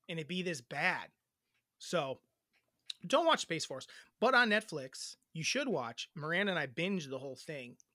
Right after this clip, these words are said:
this weekend. It's called Heartstoppers. It's so good. It's, uh, like, a couple of teenage, uh, it's about a group of teenagers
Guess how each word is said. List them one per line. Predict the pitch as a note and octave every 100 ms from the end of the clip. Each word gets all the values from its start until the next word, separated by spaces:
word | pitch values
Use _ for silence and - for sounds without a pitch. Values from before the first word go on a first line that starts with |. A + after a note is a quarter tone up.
| _ _ _ _ _ - -
this | C#3
weekend. | D#3+ D3 B2+
It's | A#2+
called | - B2+ -
Heartstoppers. | E3 F3+ - A#2+ F#2 - - - - _ _ _ _ _ _ - - _ _ _ _ _ -
It's | C#3+ -
so | - G3+ C#4
good. | F#3 D#3+ G#2 G2 _ _ _ _ _ _ _ _ _ _
It's, | F3 D3 F3+
uh, | E3 D3 C3+ C#3 D3
like, | C#3+ - -
a |
couple | A#3+ G#3+
of | A3
teenage, | G#3+ G#3+ G3+ G3 E3+ C#3 _ _ _ _ _ _ _ -
uh, | G#3+
it's | G#3
about | C4+ E4+
a |
group | G#3 F3+
of |
teenagers | D#3+ F3+ E3+ E3 E3+ D#3+